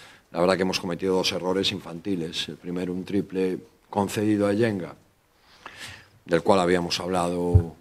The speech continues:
previamente en el tiempo muerto, una pérdida en el saque de fondo, que es, que es un regalo y nos cuesta ese,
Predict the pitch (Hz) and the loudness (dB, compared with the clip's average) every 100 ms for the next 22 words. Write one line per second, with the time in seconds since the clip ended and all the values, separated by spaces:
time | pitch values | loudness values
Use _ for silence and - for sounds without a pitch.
0 | _ 95 90 90 98 90 87 85 90 80 | _ 0 2 2 2 0 -4 -4 -4 -2
1 | 104 110 - 98 110 98 95 117 101 95 | 2 2 2 -4 2 0 4 2 4 0
2 | 92 92 90 87 - - 95 92 107 92 | -2 -4 -2 -2 6 6 4 -2 -4 -4
3 | 85 82 85 - - - - - - - | -8 -10 -8 -6 -8 -14 -20 -20 -6 -2
4 | - - - 101 101 117 104 90 80 107 | -2 -2 -4 -2 4 4 4 0 -2 2
5 | 98 - 87 - 85 80 | 2 2 -2 0 -4 -6